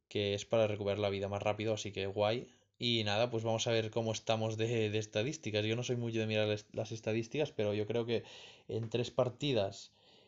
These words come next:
estar en el top tres y hacerte sesenta muertes, eh, está bastante bien, ¿no? <laughs> Así que dejad vuestro like si os ha gustado el vídeo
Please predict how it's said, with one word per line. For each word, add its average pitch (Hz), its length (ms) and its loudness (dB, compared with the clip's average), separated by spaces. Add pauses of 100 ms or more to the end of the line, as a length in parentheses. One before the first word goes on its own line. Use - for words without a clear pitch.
estar 110 360 0
en 120 100 0
el 113 120 -2
top 117 220 0
tres 110 400 2
y 120 140 0
hacerte 110 400 0
sesenta 123 480 0
muertes, 123 680 0 (600)
eh, 98 540 -2
está - 200 -4
bastante 110 360 -2
bien, 113 280 -4
¿no? 120 220 -6
<laughs> - 800 -6
Así 113 260 -2
que 139 100 4
dejad 123 240 2
vuestro 131 320 2
like 120 200 2
si 127 100 -2
os 113 100 -2
ha 117 40 2
gustado 113 320 0
el 98 60 0
vídeo 113 380 4